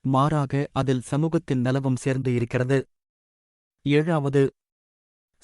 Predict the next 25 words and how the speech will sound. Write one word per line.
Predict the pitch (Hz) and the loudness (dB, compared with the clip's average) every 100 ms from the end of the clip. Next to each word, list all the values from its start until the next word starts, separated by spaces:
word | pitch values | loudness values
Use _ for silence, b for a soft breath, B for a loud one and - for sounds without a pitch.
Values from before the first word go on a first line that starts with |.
| - | -6
சுப்யான் | 156 - 165 165 - | -4 0 0 0 -2
அஸ்-சவ்ரி | 139 - 147 151 143 | -6 -2 -2 -2 -2
ரஹ்மத்துல்லாஹ் | 135 139 139 139 147 147 | -2 0 0 0 -2 -2
கூறினார்கள், | - 139 135 131 131 160 143 - _ _ | -2 0 0 0 2 2 0 -4 _ _
யாரேனும் | 135 143 156 170 165 131 | 0 2 2 2 0 0
ஒருவர் | 135 139 151 - | 0 0 -2 -4
மரணத்தை | 131 139 156 160 - 135 - | -2 0 0 0 -2 -2 -2
அதிகம் | 135 147 165 143 | -4 0 0 0
நினைவு | 131 156 143 | 0 0 -2
கூறினால், | - 131 131 151 123 - _ _ _ | -2 -2 0 2 0 -4 _ _ _
அவரிடம் | 143 143 143 135 | 0 0 0 0
இருந்து | 131 135 143 165 170 | 0 0 0 -2 0
நலவை | 139 135 147 139 | 0 0 0 0
எதிர்பாருங்கள். | 131 143 - 131 127 127 147 131 _ _ _ | -2 -2 0 0 0 2 2 0 _ _ _
ஆனால் | 135 139 147 127 - | 0 2 2 0 0
யாரேனும் | 135 139 143 139 127 | 0 0 0 0 0
மரணத்தைப் | 123 143 156 143 127 | 0 0 -2 -4 -4
பற்றியே | 131 - 139 143 | -6 -6 -4 -2
நினைக்காமல் | 127 135 147 147 135 127 | 0 -2 -2 -2 -2 -2
இருந்தால், | 127 127 139 143 120 - _ - | -2 -2 0 0 0 -8 _ -4
அவர் | 139 135 - | -2 -2 0
உலகத்தினுள் | 139 151 160 - 143 135 | 0 0 -2 -2 -2 -2
மூழ்குவதை | 135 143 135 131 139 127 - | -2 -2 -2 0 2 0 0
நீங்கள் | 143 143 131 120 | 0 2 0 0
பார்க்கலாம். | 135 131 139 139 131 | -2 -2 -2 0 0